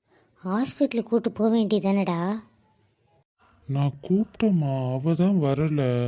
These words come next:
Speaker 2: இன்னைக்கு ஒரு நாள் பார்க்கலாம், நாளைக்கு வலி இருந்தா ஹாஸ்பிட்டலுக்கு போகலான்னு சொல்லிட்டாம்மா.
Speaker 1: பாவம், பிள்ளை துடிச்சிருப்பாளேடா.
Speaker 2: ஆமாம்மா, ரொம்ப வலிக்குன்னு சொன்னா. இப்பதான் தூங்குறா.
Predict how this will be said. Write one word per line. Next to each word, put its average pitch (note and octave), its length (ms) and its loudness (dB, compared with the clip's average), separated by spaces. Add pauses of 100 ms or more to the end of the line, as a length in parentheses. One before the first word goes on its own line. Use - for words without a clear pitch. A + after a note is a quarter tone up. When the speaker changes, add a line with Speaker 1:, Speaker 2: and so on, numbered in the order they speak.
(580)
Speaker 2:
இன்னைக்கு C#3 320 2
ஒரு C3 240 0
நாள் F3 180 2 (100)
பார்க்கலாம், D3 800 -2
நாளைக்கு C3+ 380 -2
வலி B2+ 340 0
இருந்தா C3 320 -2
ஹாஸ்பிட்டலுக்கு C#3 600 -6
போகலான்னு C#3 480 0
சொல்லிட்டாம்மா. B2+ 680 -4 (1700)
Speaker 1:
பாவம், G#3+ 520 0 (100)
பிள்ளை A3+ 300 2 (140)
துடிச்சிருப்பாளேடா. G3+ 1000 -2 (1400)
Speaker 2:
ஆமாம்மா, C3+ 680 0 (280)
ரொம்ப C#3+ 360 -2
வலிக்குன்னு C#3 640 0
சொன்னா. B2 280 -2 (640)
இப்பதான் C#3 560 -2
தூங்குறா. D#3 420 2